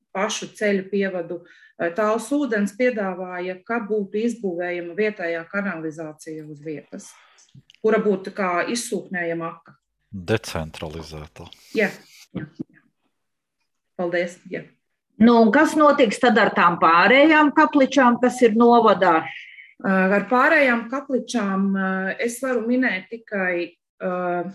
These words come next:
Speaker 1: to, ka šī gada divdesmitajā augustā tika izveidota darba grupa, kurai tika uzdots uzdevums izvērtēt par pakalpojumu iegādes moduļiem no kapitāla sabiedrībām Talsu,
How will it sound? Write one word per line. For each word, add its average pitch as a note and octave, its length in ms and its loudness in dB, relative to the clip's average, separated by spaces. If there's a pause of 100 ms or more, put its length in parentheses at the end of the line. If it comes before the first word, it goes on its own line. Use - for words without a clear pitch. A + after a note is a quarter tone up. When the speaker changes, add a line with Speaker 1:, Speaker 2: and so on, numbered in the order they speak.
(340)
Speaker 1:
to, G#3+ 180 0
ka B3 200 -2 (160)
šī A#3 300 -2
gada B3 240 -2
divdesmitajā G3 800 -4
augustā A#3+ 400 -6
tika A#3 240 -10
izveidota F#3 560 -6
darba G3 320 -6
grupa, D#3 420 -8 (720)
kurai F3 1200 -2
tika G#3+ 220 -8
uzdots G#3 400 0
uzdevums A#3+ 440 -4
izvērtēt F3+ 720 -6
par F#3+ 180 -14
pakalpojumu G3 640 -8
iegādes F3+ 400 -10
moduļiem G#3 560 -2
no A3 280 -4
kapitāla A#3+ 480 -10
sabiedrībām F3 760 -8
Talsu, F#3+ 580 -10